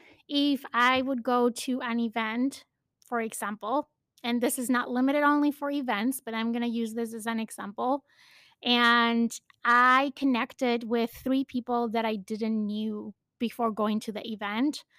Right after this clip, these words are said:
I will reward myself for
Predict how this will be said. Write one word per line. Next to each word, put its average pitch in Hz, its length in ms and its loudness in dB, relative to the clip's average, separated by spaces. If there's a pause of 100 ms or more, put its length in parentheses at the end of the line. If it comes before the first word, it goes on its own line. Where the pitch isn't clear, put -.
(360)
I 233 280 4
will 320 420 4
reward 247 520 0
myself 226 600 -2
for 220 760 0